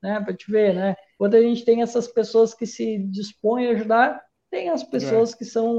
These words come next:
Speaker 1: as oportunistas que fazem esse tipo de coisa nessas situações inoportunas.
Speaker 2: Vamos aproveitar o nosso convidado, né, ele já tá prestes a sair, mas vamos aproveitar que ele está aqui pra gente já, é, passar pro próximo tema.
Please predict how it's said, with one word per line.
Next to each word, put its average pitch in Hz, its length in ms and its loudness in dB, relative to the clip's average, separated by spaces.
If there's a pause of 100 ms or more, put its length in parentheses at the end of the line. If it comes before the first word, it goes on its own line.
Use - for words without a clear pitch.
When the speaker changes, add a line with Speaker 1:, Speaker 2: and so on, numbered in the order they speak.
(120)
Speaker 1:
as 185 100 -6
oportunistas 226 960 2
que 302 160 -12
fazem 226 360 -2
esse - 80 -8
tipo 226 240 -14
de 208 100 -10
coisa 208 460 -2 (360)
nessas 208 360 -4
situações 208 560 -6
inoportunas. 202 840 -6 (380)
Speaker 2:
Vamos 220 320 0
aproveitar 214 420 2
o 196 40 4
nosso 180 180 2
convidado, 143 640 0
né, 147 320 -6
ele 127 320 -10 (460)
já 135 160 -6
tá 151 200 -2
prestes 151 300 -6
a 151 60 -4
sair, 143 260 -4
mas 165 160 -4
vamos 180 140 -4
aproveitar 160 420 -2
que - 80 -6
ele 143 60 -4
está 139 160 -4
aqui 160 160 -8
pra 180 160 -4
gente 185 240 -6
já, 175 400 2 (260)
é, 143 300 -6
passar 147 300 -4
pro 151 120 -12
próximo 139 400 -6
tema. 190 380 -8